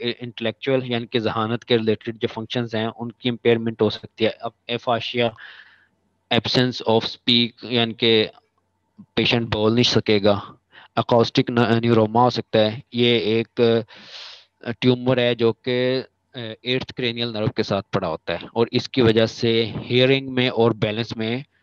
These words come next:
problem होगा, यानी कि patient अपने आप को balance नहीं कर सकेगा, ठीक है। उसके अलावा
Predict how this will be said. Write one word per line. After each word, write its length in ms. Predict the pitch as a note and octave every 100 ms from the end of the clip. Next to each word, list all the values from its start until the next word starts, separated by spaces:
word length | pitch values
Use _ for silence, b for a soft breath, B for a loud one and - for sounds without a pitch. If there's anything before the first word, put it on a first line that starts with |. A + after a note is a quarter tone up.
| _ _
problem 320 | B2+ G#2+ G#2+ G#2+
होगा, 280 | G2 F#2
यानी 260 | G#2+ A2+ A2+ -
कि 100 | A#2
patient 720 | - A2 - A#2+ A#2 A2+ -
अपने 500 | A#2 A2+ G#2+ - A#2+
आप 140 | A2
को 120 | - G2+
balance 360 | G2 G#2 A2 A#2
नहीं 100 | G#2+
कर 120 | G2+
सकेगा, 580 | - - G2 G#2 G2+ - _ -
ठीक 180 | A2 B2
है। 120 | A#2+ B B B
उसके 220 | A#2 -
अलावा 760 | A#2+ A2 A2 A2+ A2 G#2 E2